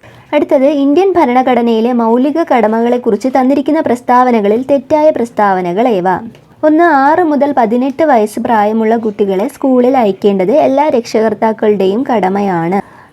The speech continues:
അത് തെറ്റാണ്. ആറ് മുതൽ പതിനാല് വയസ്സ് വരെയാണ്. രണ്ട്, പൊതുസ്വത്ത് സംരക്ഷിക്കുക, അക്രമം ഒഴിവാക്കുക, ശരിയാണ്. മൂന്ന്, ശാസ്ത്രബോധവും മനുഷ്യത്വവും വളർത്തിയെടുക്കുക, അതും ശരിയാണ്. നാല്, ആവശ്യപ്പെടുമ്പോൾ രാജ്യത്തെ സംരക്ഷിക്കുകയും ദേശീയ സേവനങ്ങൾ നൽകുകയും ചെയ്യുക, അതും ശരിയാണ്. അപ്പോൾ ഇതിൽ തെറ്റായ പ്രസ്താവന ഏതാണ്?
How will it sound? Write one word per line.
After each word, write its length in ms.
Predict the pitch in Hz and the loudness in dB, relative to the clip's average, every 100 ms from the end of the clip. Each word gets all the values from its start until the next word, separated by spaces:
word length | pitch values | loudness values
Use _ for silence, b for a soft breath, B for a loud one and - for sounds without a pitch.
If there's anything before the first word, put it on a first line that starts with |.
| 302 | -2
അത് 140 | 285 262 | 0 0
തെറ്റാണ്. 440 | 247 240 208 190 | 0 -2 -2 0
ആറ് 440 | 339 247 226 262 | -2 0 0 0
മുതൽ 340 | 302 240 233 302 | 0 0 -2 0
പതിനാല് 560 | 226 208 226 240 240 311 | -2 0 0 -2 -2 0
വയസ്സ് 360 | 240 190 - | 0 -2 -2
വരെയാണ്. 560 | 196 185 190 170 170 180 | -2 0 0 -2 -4 0
രണ്ട്, 220 | 302 269 | 0 0
പൊതുസ്വത്ത് 600 | 339 277 269 339 302 339 | 0 0 0 -2 -2 -2
സംരക്ഷിക്കുക, 720 | 339 247 233 240 247 226 214 | -2 0 0 0 -2 0 2
അക്രമം 640 | 226 220 214 285 269 269 214 | 2 -2 -4 -2 0 0 0
ഒഴിവാക്കുക, 580 | 185 180 175 185 185 - - | 0 0 0 0 -2 -4 -4
ശരിയാണ്. 840 | 190 202 190 175 220 415 B B B B - | -2 0 0 -2 -4 -4 B B B B -2
മൂന്ന്, 260 | 320 269 320 | 0 2 0
ശാസ്ത്രബോധവും 920 | 311 277 - 370 262 240 214 226 226 | 0 -2 0 0 0 0 2 2 0
മനുഷ്യത്വവും 600 | 202 202 254 240 226 220 | -4 -4 -6 0 0 0
വളർത്തിയെടുക്കുക, 800 | 185 180 - 214 190 190 196 180 | -2 -2 0 0 0 0 0 0
അതും 320 | 175 185 208 | -2 -4 -4
ശരിയാണ്. 540 | 233 196 196 185 202 370 B B B B B - | -2 -2 -2 -2 -2 -4 B B B B B -2
നാല്, 300 | 262 254 233 | 2 2 2
ആവശ്യപ്പെടുമ്പോൾ 840 | 311 247 247 277 294 269 254 240 262 | 0 0 -2 0 0 0 0 0 0
രാജ്യത്തെ 440 | 240 220 233 254 | 2 0 0 -2
സംരക്ഷിക്കുകയും 920 | 254 226 226 254 285 262 233 220 226 | -2 -2 -2 -2 -6 -2 0 2 2
ദേശീയ 400 | 214 214 - 285 | 2 2 2 -4
സേവനങ്ങൾ 600 | 311 254 208 208 208 214 | 0 0 0 -2 -4 -4
നൽകുകയും 560 | 214 190 196 208 226 294 | -4 -4 -4 -2 -2 -2
ചെയ്യുക, 360 | 226 180 175 | 0 0 2
അതും 360 | 247 277 196 208 | 0 0 -2 -2
ശരിയാണ്. 400 | 226 185 185 196 | -2 -2 -2 -4
അപ്പോൾ 240 | 214 202 | -8 -2
ഇതിൽ 220 | 220 208 285 | 0 0 0
തെറ്റായ 460 | 220 202 214 226 | -2 -2 -2 0
പ്രസ്താവന 560 | 277 247 - 208 196 208 | 0 -4 -2 0 0 -2
ഏതാണ്? 480 | 208 202 190 214 | -2 -2 -2 -4